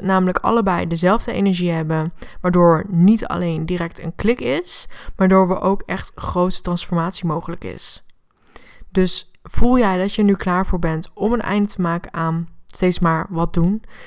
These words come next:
En, eh, wil je nu echt concrete stappen gaan zetten naar jouw doel?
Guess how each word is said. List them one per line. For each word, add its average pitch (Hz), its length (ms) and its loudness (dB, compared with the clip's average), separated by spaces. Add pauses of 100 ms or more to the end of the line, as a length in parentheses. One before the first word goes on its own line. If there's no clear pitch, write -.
(260)
En, 175 560 2
eh, 170 240 -4
wil 175 140 4
je 185 80 6
nu 180 140 4
echt 202 200 -4
concrete 196 440 0
stappen 196 300 2
gaan 175 120 -2
zetten 175 260 -6
naar 165 100 -4
jouw 160 120 -4
doel? 180 300 -2